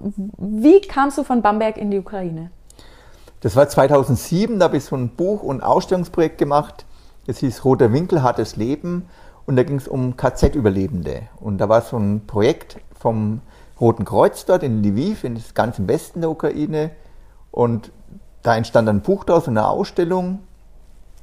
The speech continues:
Speaker 2: Und es war wirklich ein tolles Team auch da vor Ort. Und ich habe da unheimlich, ähm, tapfere Menschen kennengelernt, also die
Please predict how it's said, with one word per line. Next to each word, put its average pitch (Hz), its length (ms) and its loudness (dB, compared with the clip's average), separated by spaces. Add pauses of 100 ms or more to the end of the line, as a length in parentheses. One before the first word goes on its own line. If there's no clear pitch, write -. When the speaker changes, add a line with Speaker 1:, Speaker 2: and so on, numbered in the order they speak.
(300)
Speaker 2:
Und 135 140 -4
es 107 140 -4
war 110 100 2
wirklich 117 200 2
ein 110 80 -2
tolles 120 280 0
Team 185 240 -2
auch 151 160 -4
da 151 120 0
vor - 180 0
Ort. 156 240 0
Und 113 80 -4
ich 113 120 -6
habe - 160 0 (120)
da 113 260 0 (540)
unheimlich, 127 760 2
ähm, 113 460 -2 (120)
tapfere 120 720 2 (300)
Menschen 147 400 -8
kennengelernt, 139 580 -4
also 110 160 -8
die 110 220 -4